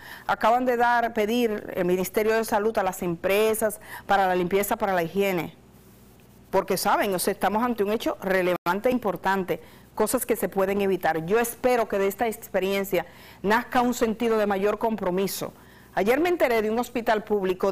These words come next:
de esta ciudad que llamó a sus empleados al Departamento de Recursos Humanos a preguntarle el número de su cédula y el colegio electoral donde votan.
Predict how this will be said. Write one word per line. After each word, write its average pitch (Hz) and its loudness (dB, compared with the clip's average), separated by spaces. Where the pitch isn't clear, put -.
de 202 4
esta 233 -4
ciudad 175 0
que 208 4
llamó 214 2
a 269 2
sus 302 -6
empleados 233 2
al 196 0
Departamento 190 0
de 302 4
Recursos 254 -4
Humanos 208 -2
a 180 0
preguntarle 226 2
el 269 0
número 285 2
de 277 4
su 269 -4
cédula 220 2
y 220 4
el 214 2
colegio 214 0
electoral 220 0
donde 202 0
votan. 156 -4